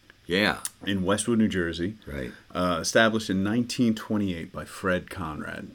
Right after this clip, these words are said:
Speaker 2: in Oradell, actually. And Fred Conrad
Speaker 1: So Oradell is a town
Speaker 2: just a
Speaker 1: near
Speaker 2: town or two over.
Speaker 1: near Westwood.
Speaker 2: Town or two over. Fred Conrad,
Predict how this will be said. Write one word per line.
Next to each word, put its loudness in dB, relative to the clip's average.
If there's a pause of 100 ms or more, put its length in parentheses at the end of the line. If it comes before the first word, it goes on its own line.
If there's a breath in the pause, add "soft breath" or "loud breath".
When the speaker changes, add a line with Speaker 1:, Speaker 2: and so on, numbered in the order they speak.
(200)
Speaker 2:
in -4
Oradell, 4
actually. -4 (480 loud breath)
And -2
Fred 4
Conrad 6
Speaker 1:
So 8
Oradell 10
is -2
a 6 (140)
town 2 (380 soft breath)
Speaker 2:
just 6
a 10 (680)
Speaker 1:
near 2
Speaker 2:
town 2
or 4
two 2
over. -2
Speaker 1:
near 2
Westwood. -2 (140)
Speaker 2:
Town -2
or 0
two -2
over. -6 (240)
Fred 6
Conrad, 4